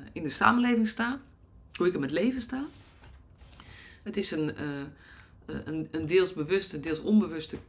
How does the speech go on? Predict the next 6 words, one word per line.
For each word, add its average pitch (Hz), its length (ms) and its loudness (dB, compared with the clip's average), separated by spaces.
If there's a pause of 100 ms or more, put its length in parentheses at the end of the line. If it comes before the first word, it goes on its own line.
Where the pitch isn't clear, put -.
(100)
eh, 147 100 -10 (240)
keuze 180 460 -2 (580)
van, 151 480 -6
ehm, 101 360 -10 (380)
eh, 76 540 -16
eh, 76 80 -18